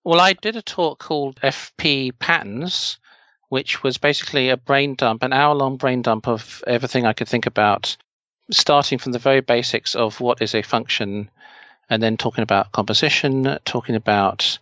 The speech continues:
how do you do dependency injection, what is a continuation, and then monads, and then monoids. Basically, it's a, just a big brain dump.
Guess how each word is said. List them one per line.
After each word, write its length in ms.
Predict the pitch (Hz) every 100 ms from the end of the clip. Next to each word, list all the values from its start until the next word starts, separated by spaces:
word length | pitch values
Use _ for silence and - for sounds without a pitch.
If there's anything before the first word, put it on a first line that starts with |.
| _ - _
how 180 | - 110
do 100 | 110
you 40 | 110
do 160 | 101
dependency 480 | 98 - 151 151 -
injection, 760 | 139 135 139 - - 131 135 131 _ _ -
what 220 | 113 123
is 260 | 120 110 110
a 420 | 107 104 101 107 _ _ _ _ _ -
continuation, 800 | 117 - 147 135 127 - 127 123
and 120 | 107
then 220 | 110 110
monads, 520 | 117 117 113 110 107
and 140 | - 104
then 220 | 98 107
monoids. 920 | 113 131 147 143 135 131 135 - - - _ _ _ _
Basically, 480 | 156 165 - 143 127
it's 200 | 123 120
a, 60 | 147
just 240 | - -
a 40 |
big 220 | 151 151 139
brain 220 | - 120 117
dump. 240 | 113 110